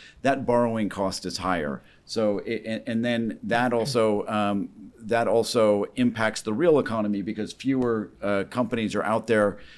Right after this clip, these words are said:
borrowing and making those investment decisions. It leads to sort of a lower economic growth. But that is the, that's the situation that we think that we're currently in. We are watching, uh,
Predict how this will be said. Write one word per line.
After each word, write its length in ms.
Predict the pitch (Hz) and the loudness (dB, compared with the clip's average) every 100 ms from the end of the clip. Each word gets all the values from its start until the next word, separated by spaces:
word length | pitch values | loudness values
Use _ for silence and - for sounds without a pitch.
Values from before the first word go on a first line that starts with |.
| - 95 | -18 0
borrowing 640 | 123 127 123 120 113 110 | 6 6 6 2 0 -2
and 140 | 113 107 | 2 2
making 320 | 117 113 113 | 2 0 0
those 220 | 107 101 | 0 0
investment 500 | 98 98 107 - 104 | 0 2 2 0 -4
decisions. 580 | 92 95 110 92 101 87 | -4 0 0 0 -2 -2
It 120 | 98 | -2
leads 240 | 113 107 - | -2 -4 -4
to 100 | 104 | -4
sort 220 | 113 101 | -4 -2
of 80 | 92 | -2
a 40 | |
lower 380 | 98 104 104 104 | 0 2 2 0
economic 640 | 92 92 95 92 90 87 | -2 -4 -2 0 0 -4
growth. 480 | - 139 110 92 - | -2 2 4 2 0
But 220 | 104 95 - - - - | 0 0 -6 -20 -20 -14
that 300 | 113 123 143 | -2 0 2
is 180 | 160 123 | 0 0
the, 220 | 120 113 | -4 -4
that's 320 | 113 120 - | -2 -4 -4
the 100 | 127 | -6
situation 640 | 113 127 - 113 110 107 117 | -4 -4 -2 0 2 2 0
that 140 | 104 | 0
we 120 | 107 101 | 0 -4
think 320 | - 113 - | -2 -4 -2
that 120 | 117 | -2
we're 160 | 104 101 | 0 -2
currently 520 | - 101 90 95 92 | -2 -4 -2 -4 -2
in. 360 | 117 113 113 - - _ 101 | -2 -2 -4 -6 -20 _ 0
We 200 | 127 123 | 4 4
are 140 | 113 | 4
watching, 720 | 101 104 127 - 123 98 98 - _ _ - | 2 2 0 0 -2 -2 -4 -8 _ _ -2
uh, 280 | 107 101 | 0 0